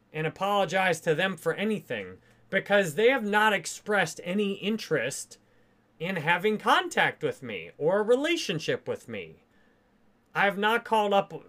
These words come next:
like, for example, I used to be a police officer. I've not called up my old police departments and apologized for my behavior because they've expressed no interest in receiving a call from me.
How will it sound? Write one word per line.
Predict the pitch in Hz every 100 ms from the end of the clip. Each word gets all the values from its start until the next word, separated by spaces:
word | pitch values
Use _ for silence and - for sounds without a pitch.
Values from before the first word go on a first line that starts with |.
| -
like, | 175 165 156
for | - 160
example, | 151 165 160
I | 156
used | 156
to | -
be |
a | 139
police | - 156 202 -
officer. | 208 202 226
I've | 233
not | 233 254 247
called | 226 220
up | 214 170
my | 151
old | 165 170 156 151
police | 170 170 185
departments | 151 - 131 113 117 123 - - _ _ _ _ _
and | 147 165
apologized | 160 208 226 214 208 190 170 -
for | 180
my | 175 170
behavior | 170 156 214 247 139 101 87 _ _ _ _ _
because | 185 180 202 165
they've | 196 226
expressed | 226 - - 214 156
no | 165 196 190
interest | 208 220 170 151
in | 147 165
receiving | 165 160 190 175 170
a | 160
call | 156 180 196
from | - - 135 113
me. | 98 78 -